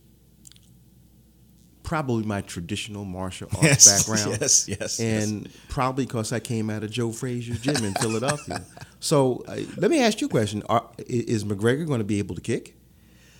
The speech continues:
Speaker 2: No, actually, this is going to be a boxing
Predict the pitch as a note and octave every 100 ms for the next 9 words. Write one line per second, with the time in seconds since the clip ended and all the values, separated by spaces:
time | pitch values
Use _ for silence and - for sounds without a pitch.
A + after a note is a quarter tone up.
0 | - - - G#2 B2+ D3+ G#2 D#2+ - A2+
1 | B2 - C#3 B2+ B2 G2 F#2+ B2 - -
2 | - A2+ A2 G#2+ G2 - F#2+ G#2 A2 A2
3 | - G#2 F#2+ G2 - F#2 D#2+ D#2 A#2 -
4 | - F#2+ E2 D2